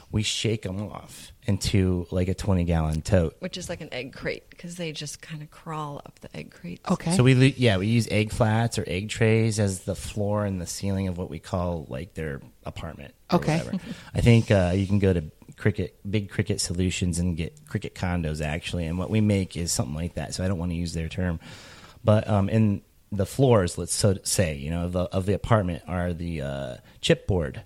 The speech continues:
Speaker 3: Yep.
Speaker 1: So it's like what, what you'd see in a box that separates wine bottles.
Speaker 3: Yep.
Speaker 1: And so we just simply dismantle all those little co-, apartments and, uh, shake 'em off into a twenty gallon tote. And then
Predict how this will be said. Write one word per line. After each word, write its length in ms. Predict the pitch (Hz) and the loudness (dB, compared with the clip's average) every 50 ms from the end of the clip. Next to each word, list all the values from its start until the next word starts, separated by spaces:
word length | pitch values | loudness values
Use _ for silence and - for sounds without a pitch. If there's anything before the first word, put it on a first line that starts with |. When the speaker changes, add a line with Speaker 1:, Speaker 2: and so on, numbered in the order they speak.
| - _ | -12 _
Speaker 3:
Yep. 200 | 214 180 208 226 - | 0 2 2 2 2
Speaker 1:
So 200 | - - 107 101 | 2 4 4 4
it's 160 | 101 - - | 4 2 0
like 140 | 92 92 92 | -2 -2 -2
what, 180 | 95 87 - - | -6 -8 -8 -8
what 280 | 98 92 87 95 90 | -8 -2 -2 -2 -2
you'd 160 | 87 90 85 | -2 -4 -4
see 280 | - - - - 104 101 | -4 -6 -4 -2 0 0
in 80 | 92 87 | 0 0
a 40 | |
box 420 | 80 78 - 87 87 87 85 - - | 0 -2 -2 -2 -2 -2 -2 -4 -6
that 120 | - - | -6 -4
separates 460 | - 101 92 - - 87 87 - - | -2 -2 -4 -2 -4 -6 -6 -6 -6
wine 300 | - 90 90 85 85 85 | -4 -2 -2 0 -2 -2
bottles. 540 | 76 76 78 73 65 - 64 65 - - - - | -4 -6 -8 -8 -8 -8 -10 -8 -10 -10 -8 -4
Speaker 3:
Yep. 220 | 190 196 226 - - - - - - - | -2 -2 -2 -4 -8 -18 -20 -20 -2 -2
Speaker 1:
And 120 | 113 - | 0 2
so 100 | - 123 | 4 4
we 80 | 120 131 | 4 4
just 160 | 127 147 - - | 2 0 0 2
simply 280 | 156 151 135 135 135 | 2 0 2 0 -2
dismantle 640 | 113 117 120 - - 104 101 98 98 101 - - 117 | 0 0 -2 -2 -2 0 0 0 0 -2 0 4 6
all 140 | 104 98 95 | 6 6 6
those 280 | 95 95 92 90 92 | 6 4 4 4 4
little 200 | 104 104 95 92 | 4 4 4 2
co-, 120 | - - - - | 0 -6 -6 -6
apartments 840 | - - - - 110 95 - 87 90 104 113 - - - - - - - - - | 0 0 4 6 6 4 4 2 0 0 0 0 -2 -2 -2 -4 -6 -8 -6 -2
and, 400 | 92 92 90 87 87 87 85 85 | 0 2 2 2 2 2 0 0
uh, 200 | 85 85 82 80 | 0 0 0 -2
shake 360 | - - - 104 98 98 - | -2 0 0 0 0 0 -2
'em 140 | 101 98 92 | -2 0 0
off 260 | 87 90 98 - - | 0 -2 -2 -2 -2
into 320 | 92 92 - - 98 90 | -4 -6 -4 -4 -2 0
a 120 | 85 82 82 | 0 0 -2
twenty 300 | - - - 92 87 87 | -4 -2 0 0 2 2
gallon 440 | 85 85 85 85 82 82 80 76 - - _ _ _ _ | 2 2 0 0 0 -2 -4 -6 -10 -14 _ _ _ _
tote. 400 | - - 90 90 98 127 123 - _ - - - - - - - - - - - _ _ _ _ | -2 0 2 4 4 2 0 -4 _ -20 -20 -20 -20 -20 -20 -20 -20 -20 -20 -20 _ _ _ _
And 220 | 98 95 95 98 | 0 2 4 4
then 340 | 98 98 98 95 95 98 | 4 6 6 4 2 2